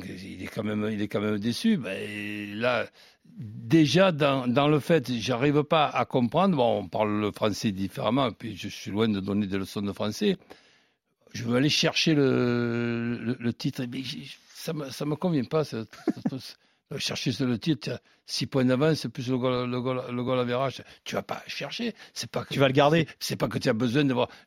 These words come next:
Speaker 1: comme une remontada, là, puisque c'est le terme à, à, à, à, à la mode à l'époque, là, donc tu vas ch-, chercher. Non, mais tu vas tout simplement, ben, garder ton titre de... De... de ch-, de champion et,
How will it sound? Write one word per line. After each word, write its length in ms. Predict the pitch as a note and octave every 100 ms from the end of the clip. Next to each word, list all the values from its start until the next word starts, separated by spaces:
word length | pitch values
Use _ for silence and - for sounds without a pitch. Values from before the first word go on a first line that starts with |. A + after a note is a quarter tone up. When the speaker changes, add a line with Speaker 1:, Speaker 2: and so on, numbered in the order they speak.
| -
Speaker 1:
comme 180 | - B2+
une 120 | B2
remontada, 640 | A#2 B2 B2+ B2 D3 G3 A3+
là, 100 | E3
puisque 220 | - B2+
c'est 120 | C#3
le 100 | B2
terme 280 | - B2+ B2
à, 600 | A#2+ A2+ A2+ A2+ A2 G#2+
à, 600 | - _ _ _ - E3+
à, 840 | - B2+ - A#2 A2+ - - - -
à, 520 | B2 - - - -
à 40 | A#2
la 100 | A#2
mode 220 | C3 B2+
à 60 | A#2
l'époque, 400 | A2 C#3+ - - -
là, 200 | G2+ A2+
donc 280 | G#2+ A#2 F#2+
tu 100 | -
vas 80 | -
ch-, 200 | - -
chercher. 460 | - A#2 - A#2+
Non, 240 | B2+ G3 F2+ _ _ _ -
mais 80 |
tu 160 | - A#2+
vas 80 | A2+
tout 180 | - C3+
simplement, 540 | C#3+ B2 C3+ D#3+ C3+ _ _ _ -
ben, 160 | B2 G#2+
garder 320 | C3+ B2 C3
ton 180 | C3+ B2
titre 320 | C#3+ B2+ A#2+
de... 640 | A#2 A#2 A#2 A#2 A2+ A2+
De... 340 | A2 A2+ A#2 -
de 100 | A2
ch-, 160 | - -
de 100 | A2
champion 600 | - A2 - G#3 C4 F#3+
et, 360 | A#2+ A2+ G#2